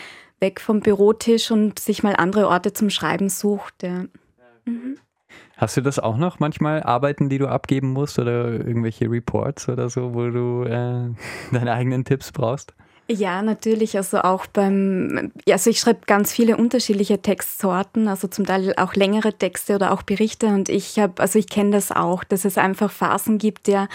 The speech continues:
Speaker 1: ähm, wo man so eine gewisse Schreibunlust oder auch Schreibblockade eigentlich
Speaker 2: Ja.
Speaker 1: überwinden muss. Und da hilft's mir, auf solche Tipps und Tricks zurückzugreifen, ja.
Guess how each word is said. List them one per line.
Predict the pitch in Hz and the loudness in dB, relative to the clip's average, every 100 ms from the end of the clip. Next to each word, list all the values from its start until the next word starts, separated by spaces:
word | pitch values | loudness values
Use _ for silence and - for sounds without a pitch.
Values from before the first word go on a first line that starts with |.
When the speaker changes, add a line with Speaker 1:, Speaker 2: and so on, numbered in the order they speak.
| - - - - | -10 -12 -14 -4
Speaker 1:
ähm, | - 202 202 | 2 4 4
wo | 208 | 4
man | 202 202 | 4 4
so | - | 2
eine | 202 | 2
gewisse | 208 196 - 208 | 2 2 2 2
Schreibunlust | - 190 185 - 226 226 220 226 226 - - | 4 4 4 2 4 4 4 2 0 -2 -2
oder | 190 190 | 2 2
auch | 185 | 2
Schreibblockade | - 180 175 208 - 185 185 | 0 -2 0 0 0 0 2
eigentlich | 180 185 202 | 2 0 0
Speaker 2:
Ja. | 202 | 0
Speaker 1:
überwinden | 185 208 208 - | 2 2 2 0
muss. | 196 202 - | 0 0 0
Und | 196 185 | 0 2
da | |
hilft's | 196 185 214 - - - | 0 2 0 0 -4 2
mir, | 202 185 180 | 4 4 2
auf | - | 0
solche | 202 202 190 | 0 0 0
Tipps | 214 - - | -4 -2 0
und | 202 | 0
Tricks | - 202 - | 0 -2 -4
zurückzugreifen, | 208 196 180 - 190 - - 185 - 185 | -4 -4 -4 -6 -6 -6 -8 -10 -6 -6
ja. | 185 | -6